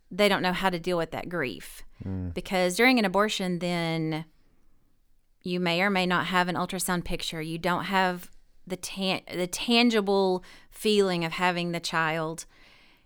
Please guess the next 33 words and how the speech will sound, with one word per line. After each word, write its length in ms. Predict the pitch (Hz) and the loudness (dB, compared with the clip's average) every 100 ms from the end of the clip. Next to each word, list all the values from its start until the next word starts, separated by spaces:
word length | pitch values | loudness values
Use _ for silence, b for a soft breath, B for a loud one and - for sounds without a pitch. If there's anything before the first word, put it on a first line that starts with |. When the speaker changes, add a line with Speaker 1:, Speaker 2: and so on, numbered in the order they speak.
| b | b
Speaker 1:
And 880 | 214 214 202 185 175 165 160 - - - _ _ - - - _ _ - | 2 4 4 4 2 0 -2 -2 -4 -10 _ _ -20 -20 -20 _ _ -8
so 300 | - 202 190 | 0 2 2
grief 760 | 180 190 202 233 233 202 - - | 0 -4 2 2 2 -2 -8 -12
can 200 | - 196 | -4 -2
go 180 | 196 208 | 2 4
on 180 | 208 202 | 4 0
for 220 | - 180 | -4 -6
years. 640 | 170 180 196 175 151 156 | -6 0 2 2 -2 -2
I've 120 | 170 | -2
spoken 380 | 190 202 202 180 | -2 0 0 0
with 180 | 170 - | -4 -2
women 260 | 185 180 165 | -2 -2 -2
that 120 | 156 | -2
had 160 | 190 | -2
an 120 | 185 170 | 0 -2
abortion 600 | 160 180 208 - 165 156 | -2 0 0 -2 -4 -4
fifty 320 | - 208 - | -2 -4 -2
years 280 | 165 175 170 | -4 -2 -2
ago, 340 | 156 - - - B B B | -4 -6 -12 -16 B B B
Speaker 2:
Mm. 200 | B 202 190 | B -4 -2
Speaker 1:
and 160 | 190 | 0
they've 160 | 190 196 | 0 2
lived 160 | 214 196 | 0 2
their 120 | 180 | 0
whole 220 | 180 190 | 2 4
life, 320 | 185 185 190 | 6 6 4
and 120 | 180 | -2
they've 140 | 170 165 | -2 -2
not 220 | 185 180 | -2 -2
ever 220 | 180 180 | -2 -2
really 220 | 170 180 | -2 -2
gone 300 | 170 175 180 175 | -2 -2 -2 -2
through 400 | 190 175 170 | -2 -2 -2